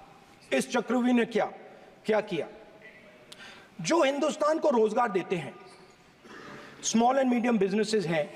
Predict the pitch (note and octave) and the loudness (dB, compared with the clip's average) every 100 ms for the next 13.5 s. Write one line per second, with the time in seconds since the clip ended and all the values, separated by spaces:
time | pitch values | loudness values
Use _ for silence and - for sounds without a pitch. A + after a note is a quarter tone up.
0 | - - - - - - - - - - | -14 -12 -12 -12 -14 -16 -18 -18 -20 -20
1 | - - - D#3 C#4 E4+ E4+ - - - | -20 -20 -12 -2 2 4 2 0 -12 -20
2 | - - - B3 B3+ D#4+ F#4 E4+ C#4 B3+ | -20 -20 -6 0 4 4 4 4 2 2
3 | C4 C4+ C4+ A3+ G3+ G3+ F3+ E3 F#3 - | 2 2 2 2 2 2 0 -2 -4 -6
4 | C3+ - - - - - - - - - | -10 -14 -20 -20 -20 -20 -20 -20 -20 -20
5 | - - - - D#4 D#4+ G4 F#4 D4 - | -20 -20 -8 0 2 2 2 2 0 -4
6 | - A#3 A3+ A3+ A#3 A#3 F#3+ - D#3+ D3 | -2 -2 0 2 4 4 2 -2 -4 -4
7 | C#3 A#2+ - - - - C#3 F3+ F3+ F3+ | -6 -12 -14 -20 -20 -20 -12 -8 -6 -8
8 | F#3+ - - - A3 A3+ - - - - | -10 -14 -16 -10 -4 -4 -4 -8 -12 -14
9 | - C4 C#4 E4+ F4+ E4 D#4+ D#4+ - - | -4 0 2 0 0 2 2 2 -4 -16
10 | - - - - F3+ A#3+ C4+ A#3 C4 B3 | -18 -20 -18 0 2 4 2 2 0 2
11 | C4+ C4+ - - - - - - - - | 0 -2 -8 -16 -20 -20 -20 -20 -20 -20
12 | - - - - - B2+ C3 B3 C#4 - | -20 -20 -20 -20 -18 -8 -2 2 2 0
13 | - C4+ C4 A#3+ - | -4 -4 -4 -6 -18